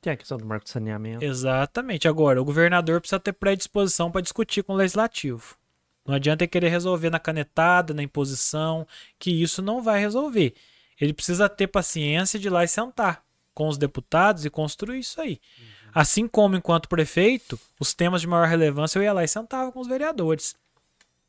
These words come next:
Speaker 2: Nós fizemos em Andradas, em dois mil e vinte, a revisão do nosso Código de Obras, a revisão da nossa Lei de Uso e Ocupação do Solo, a revisão do Plano Diretor. E a gente tinha uma resistência, primeiro,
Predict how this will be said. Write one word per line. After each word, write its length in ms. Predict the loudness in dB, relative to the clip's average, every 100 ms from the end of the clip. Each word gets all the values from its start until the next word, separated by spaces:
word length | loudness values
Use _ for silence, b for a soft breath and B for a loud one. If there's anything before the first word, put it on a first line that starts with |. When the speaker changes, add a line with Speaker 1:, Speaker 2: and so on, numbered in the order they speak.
| _ -6
Speaker 2:
Nós 160 | -4
fizemos 420 | -4 -2 -2 -2 -2
em 60 |
Andradas, 420 | -2 0 0 0
em 20 | -2
dois 160 | -2
mil 120 | -2
e 40 | -4
vinte, 440 | -4 -4 -6 -12 B B B
a 80 | -2
revisão 600 | 0 0 0 2 2 0 -8 b b
do 80 | -2
nosso 240 | 0 0
Código 300 | 2 2 2
de 120 | 0 2
Obras, 600 | 6 6 4 -2 -4 -8 b b b
a 60 | 2
revisão 720 | 4 4 2 2 2 2 -4 _ _ _ _
da 140 | 4 6
nossa 280 | 4 2
Lei 180 | 4 2
de 100 | 2
Uso 100 | 0
e 20 |
Ocupação 420 | 0 2 0 0 -4
do 60 |
Solo, 400 | -2 2 4 4
a 20 |
revisão 340 | 2 0 -2 -4
do 80 | -2
Plano 240 | -2 0
Diretor. 560 | 0 -2 -2 -2 -2 -4 b b b b 8
E 80 |
a 60 | 8
gente 220 | 8 0
tinha 100 | 0
uma 120 | 2
resistência, 580 | 2 2 -2 0 -2 -2
primeiro, 640 | -4 -2 2 4 6 4